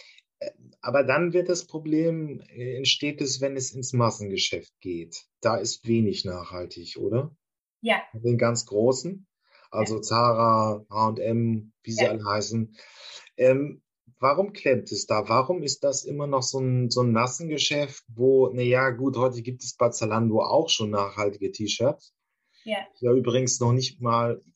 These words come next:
Speaker 1: da hat man keine klare Marktübersicht, aber so viel wahnsinnig teurer als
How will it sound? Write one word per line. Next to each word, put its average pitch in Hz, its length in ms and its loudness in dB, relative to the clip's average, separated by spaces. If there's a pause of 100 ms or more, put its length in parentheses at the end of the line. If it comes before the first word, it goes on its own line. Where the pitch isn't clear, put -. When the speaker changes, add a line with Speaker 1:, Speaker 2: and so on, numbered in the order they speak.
Speaker 1:
da 110 300 -2
hat 127 120 -2
man 120 100 -2
keine 117 260 0
klare 113 400 0
Marktübersicht, 113 800 0
aber 113 160 -2
so 113 160 0
viel 113 260 0
wahnsinnig 117 520 0
teurer 120 720 2
als - 480 -4